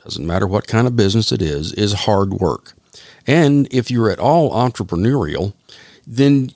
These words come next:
you'll tend to work yourself into the ground. I, I know every time I've started a business that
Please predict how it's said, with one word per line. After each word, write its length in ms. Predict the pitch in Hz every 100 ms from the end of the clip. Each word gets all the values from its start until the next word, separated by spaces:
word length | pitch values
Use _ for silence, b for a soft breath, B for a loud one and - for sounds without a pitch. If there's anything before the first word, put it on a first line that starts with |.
| -
you'll 380 | 123 156 160
tend 520 | - - 160 156 147 127
to 80 |
work 320 | 117 117 139 -
yourself 480 | 117 - 113 110
into 200 | 101 95
the 60 | 92
ground. 480 | 98 139 104 57 53
I, 300 | 78 85 80 -
I 100 | 92
know 440 | 95 95 95 95 92
every 240 | 101 107 104
time 300 | 110 95 92
I've 140 | 92
started 340 | - 101 92
a 60 | 85
business 600 | 82 85 95 113 - -
that 260 | 113 101